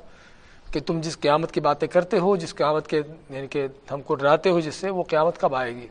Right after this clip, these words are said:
بتاؤ ذرا کہ وہ قیامت کب ہوگی؟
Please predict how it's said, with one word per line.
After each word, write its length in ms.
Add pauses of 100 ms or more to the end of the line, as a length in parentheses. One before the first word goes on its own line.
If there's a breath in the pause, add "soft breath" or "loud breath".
(600 loud breath)
بتاؤ 300
ذرا 220
کہ 140
وہ 160
قیامت 320
کب 140
ہوگی؟ 300